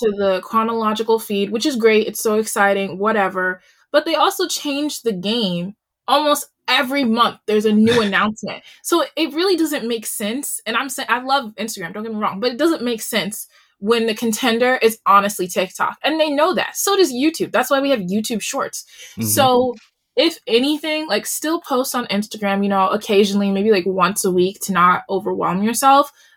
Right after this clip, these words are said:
Speaker 1: But you need to look at TikTok. That's where your head needs to be. A hundred percent.
Speaker 2: Yeah, I'm, I'm definitely gonna look at th-, I, I tried TikTok before, and TikTok is fun. Um,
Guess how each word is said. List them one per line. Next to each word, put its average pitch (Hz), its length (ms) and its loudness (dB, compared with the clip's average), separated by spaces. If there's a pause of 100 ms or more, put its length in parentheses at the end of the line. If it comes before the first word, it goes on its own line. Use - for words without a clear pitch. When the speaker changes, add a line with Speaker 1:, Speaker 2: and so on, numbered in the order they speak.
Speaker 1:
But 208 200 -2
you 247 160 -4
need 247 220 -2
to 214 100 -4
look 180 280 -4
at 104 240 -6 (120)
TikTok. - 420 -12 (180)
That's 190 300 0
where 190 180 -6
your 180 500 -8 (120)
head - 300 -10
needs 208 300 -16
to - 80 -18
be. - 280 -16 (180)
A 202 120 0
hundred 180 420 0
percent. - 380 -12 (1600)
Speaker 2:
Yeah, 87 400 -18
I'm, 120 120 -6
I'm 117 160 -6
definitely 131 260 -10
gonna 113 100 -6
look 110 100 -10
at 98 80 -14
th-, 104 120 -18
I, 127 220 -4
I - 40 -2
tried 196 280 0
TikTok 135 300 -4
before, 104 320 -4
and 107 180 -4
TikTok - 320 -4
is - 80 -4
fun. 127 420 0 (400)
Um, 113 680 2